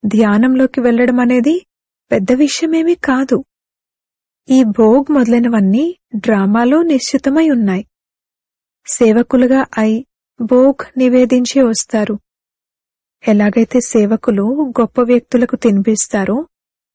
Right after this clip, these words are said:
అలాగే మీరు కూడా సేవకులే. దేవతలకు భోగ్ నివేదించడానికి వెళ్తారు. వారు ఫరిష్తాలు. అక్కడ మమ్మా బాబాను చూస్తారు.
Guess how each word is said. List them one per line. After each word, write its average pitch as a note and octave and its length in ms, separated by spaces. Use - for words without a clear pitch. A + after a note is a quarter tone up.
అలాగే G#3 380
మీరు D#4 280
కూడా E4+ 380
సేవకులే. C#4 680
దేవతలకు D4 880
భోగ్ B3 460
నివేదించడానికి C4 920
వెళ్తారు. G#3 560
వారు C4 360
ఫరిష్తాలు. G#3 760
అక్కడ A3 260
మమ్మా A#3+ 580
బాబాను B3+ 480
చూస్తారు. G3+ 720